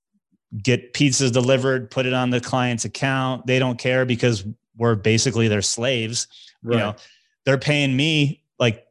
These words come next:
Speaker 1: not even thirty grand a year. And I'm working, you know,
Speaker 2: <laughs>
Speaker 1: twenty-one straight days without a break, you know,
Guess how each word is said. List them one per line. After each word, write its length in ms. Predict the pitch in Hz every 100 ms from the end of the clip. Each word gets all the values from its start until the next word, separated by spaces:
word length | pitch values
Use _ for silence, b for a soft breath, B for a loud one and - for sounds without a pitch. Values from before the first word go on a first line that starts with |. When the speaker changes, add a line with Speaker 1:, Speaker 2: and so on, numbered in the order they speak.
| -
Speaker 1:
not 300 | 123 123 127
even 220 | 127 120
thirty 320 | 120 127 123
grand 320 | 120 123 123
a 20 | 110
year. 560 | 101 135 139 120 127 -
And 120 | 117
I'm 200 | 120 123
working, 640 | 123 127 135 131 123 117 120 _ _ _ B B 127 -
you 80 | 160
know, 180 | 127 117 - - -
Speaker 2:
<laughs> 1200 | 147 - - _ - _ _ - - - - -
Speaker 1:
twenty-one 680 | - 160 151 143 139 139 139
straight 420 | 123 - 127 127
days 300 | 123 123 120
without 260 | 123 117 110
a 40 |
break, 600 | 98 110 135 131 127 - B B B
you 100 | 120
know, 300 | 120 110 101